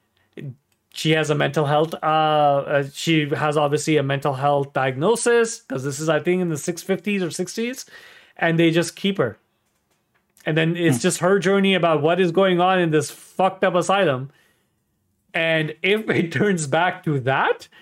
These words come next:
Speaker 1: with <laughs> horror story elements now in there too, I am all in. But as of, as of now,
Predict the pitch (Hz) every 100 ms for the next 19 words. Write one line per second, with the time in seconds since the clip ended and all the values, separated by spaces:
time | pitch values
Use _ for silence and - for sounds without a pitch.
0 | 214 - 185 - 254 220 - 220 240 -
1 | 277 254 - 226 233 226 202 220 208 214
2 | 214 170 180 196 185 190 190 185 180 226
3 | 359 - - 160 - 156 143 160 175 185
4 | 160 131 107 - - _ 135 156 170 -
5 | - 175 196 202 185 185 165 170 175 147
6 | 143 151 202 269